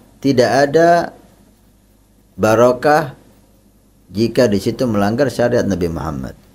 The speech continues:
Nabi bersabda, "Lebih baik tanganmu ditusuk daripada menyentuh perempuan yang bukan muhrimnya."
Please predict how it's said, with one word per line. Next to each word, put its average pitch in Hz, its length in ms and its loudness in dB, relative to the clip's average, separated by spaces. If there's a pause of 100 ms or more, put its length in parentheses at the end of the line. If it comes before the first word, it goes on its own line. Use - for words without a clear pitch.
(1040)
Nabi 139 160 0
bersabda, 98 880 0 (1300)
"Lebih 117 400 2
baik 117 480 2
tanganmu 120 540 -2
ditusuk 120 720 -4 (640)
daripada 95 640 -2
menyentuh 101 800 -2 (160)
perempuan 101 720 -4
yang 92 180 -4
bukan 98 380 -6
muhrimnya." 80 640 -10